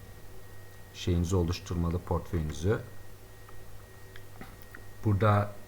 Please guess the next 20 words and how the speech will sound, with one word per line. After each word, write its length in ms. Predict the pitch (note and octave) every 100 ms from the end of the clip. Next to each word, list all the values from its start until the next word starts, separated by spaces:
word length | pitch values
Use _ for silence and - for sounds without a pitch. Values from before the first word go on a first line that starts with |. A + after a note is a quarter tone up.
| A2
benim 260 | G#2+ G#2+ G#2
portföyümün 540 | A2+ G2+ A2 G2 G2+
genel 360 | G#2 G2+ G2+ F#2
bir 40 |
şeyini 340 | - G#2 F#2+
görüyorsunuz. 800 | G2 F#2+ F2 E2+ - G2 G#2 - - - - - - - - - - - - -
Daha 140 | F2+
önce 140 | D#2+ F#2+
paylaşmadım 720 | - F2+ F2+ F2 E2 D2+ D2+
zaten. 420 | D2+ D2 - F#2+ A#2 - - - - - - - - - - -
Buradaki 340 | A2 A#2+ C3
bazı 340 | B2+ B2+ A#2+ B2
projeler 500 | B2 A#2 A#2+ A#2+ B2
tabii 180 | A#2
önceden 600 | A2+ A#2+ A#2+ A#2+ A#2 A2+
girdiğim 520 | A2 G#2 F#2+ G#2 G2 G2+ - - - - - -
projeler. 800 | G#2+ F#2 F#2+ F#2 G#2 B2 - - - - - - - - F2
Böyle, 280 | F#2 F#2
e, 600 | F2 - G#2 G2 F2+ F2+ E2+ - - - - - - - - - - - -
almanızı 680 | F2+ F#2 G2 G2 G#2 G#2